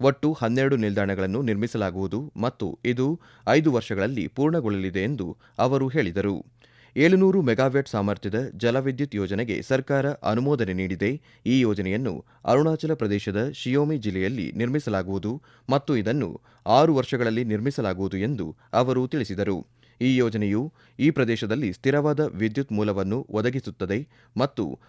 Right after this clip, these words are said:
ಪ್ರಾದೇಶಿಕ ಅಭಿವೃದ್ಧಿಯನ್ನು ಉತ್ತೇಜಿಸುತ್ತದೆ ಎಂದು ಅವರು ತಿಳಿಸಿದರು. ಭಾರತದ ಪಳುವಳಿಕೆ ಇಂಧನ ಸಾಮರ್ಥ್ಯವು ಶೇಕಡ ಐವತ್ತಕ್ಕಿಂತ ಹೆಚ್ಚು ತಲುಪಿದೆ. ಇದು ಒಂದು ದೊಡ್ಡ ಸಾಧನೆಯಾಗಿದೆ ಎಂದು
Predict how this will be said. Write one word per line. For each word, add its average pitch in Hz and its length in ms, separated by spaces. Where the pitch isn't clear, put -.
ಪ್ರಾದೇಶಿಕ 147 520
ಅಭಿವೃದ್ಧಿಯನ್ನು 110 720
ಉತ್ತೇಜಿಸುತ್ತದೆ 110 800
ಎಂದು 90 340
ಅವರು 120 280
ತಿಳಿಸಿದರು. 101 600
ಭಾರತದ 135 500
ಪಳುವಳಿಕೆ 107 560
ಇಂಧನ 101 260
ಸಾಮರ್ಥ್ಯವು 98 600
ಶೇಕಡ 127 320
ಐವತ್ತಕ್ಕಿಂತ 104 580
ಹೆಚ್ಚು 104 280
ತಲುಪಿದೆ. 101 480
ಇದು 147 300
ಒಂದು 110 300
ದೊಡ್ಡ 139 200
ಸಾಧನೆಯಾಗಿದೆ 95 640
ಎಂದು 104 380